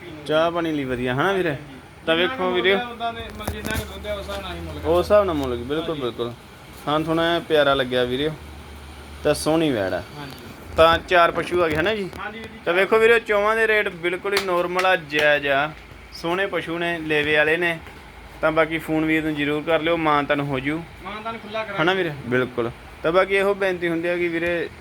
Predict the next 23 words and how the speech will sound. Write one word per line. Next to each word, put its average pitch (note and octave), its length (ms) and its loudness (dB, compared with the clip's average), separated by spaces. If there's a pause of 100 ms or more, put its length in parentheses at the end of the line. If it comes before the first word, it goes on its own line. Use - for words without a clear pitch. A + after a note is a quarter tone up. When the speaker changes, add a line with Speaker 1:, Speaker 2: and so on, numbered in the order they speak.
(100)
Speaker 2:
ਚੈਨਲ D3+ 220 4
ਨੂੰ D3+ 100 -2
ਵੱਧ C#3 140 0
ਤੋਂ D3+ 100 -4
ਵੱਧ D3+ 120 0
ਸਬਸਕ੍ਰਾਈਬ C3+ 640 -2
ਕਰੋ, C3 200 -2
ਲਾਈਕ B2+ 320 2
ਕਰੋ C3 240 -2
ਤੇ C#3+ 80 -6
ਸ਼ੇਅਰ C3 320 0
ਕਰੋ, D3 280 0
ਜੋ D3 120 -2
ਤੁਹਾਨੂੰ C#3+ 280 -2
ਨਵੀਂ B2+ 200 -4
ਤੋਂ B2 80 -4
ਨਵੀਂ B2 240 -4
ਵੀਡੀਓ B2 220 -4
ਲਿਆ C#3+ 140 0
ਕੇ C#3 60 -2
ਵੀਰੇ C3 200 -2
ਵਿਖਾਲੀ A#2 420 -2
ਜਾਵੇ। C3+ 300 2